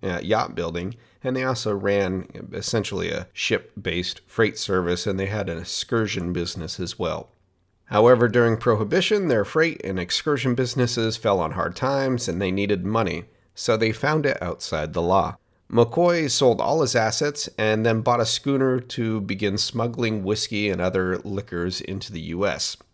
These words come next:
Their method was they'd load up fine spirits in the Caribbean, various islands, Bimini or the Bahamas,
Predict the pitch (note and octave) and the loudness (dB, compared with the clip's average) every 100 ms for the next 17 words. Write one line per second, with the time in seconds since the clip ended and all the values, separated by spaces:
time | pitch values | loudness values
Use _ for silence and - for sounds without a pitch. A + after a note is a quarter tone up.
0 | _ - A#2+ A#2+ C3 C3 A#2 A2 A#2 A2+ | _ 2 6 8 6 4 2 6 4 4
1 | A#2 A2 G2+ A#2 B2 A#2+ A2+ - - A2+ | 4 2 4 8 10 8 4 -4 -4 0
2 | A2+ A2 - A#2 A2+ - F#2+ F#2 A2+ G2 | 0 0 0 2 2 0 -4 -2 0 0
3 | G2+ C3 C#3+ C3+ B2 A#2+ - G#2+ G2+ F#2+ | 0 0 0 0 -2 -6 -14 -2 0 2
4 | G2 A2+ G#2 G2+ G2 G2 - G2+ G#2+ G2+ | 0 0 0 0 0 -2 -4 -2 0 2
5 | G2+ G2+ F#2+ D#2+ D#2 - - - B2 A#2 | 2 2 0 0 -6 -6 -6 -2 0 0
6 | A#2+ - | 0 -4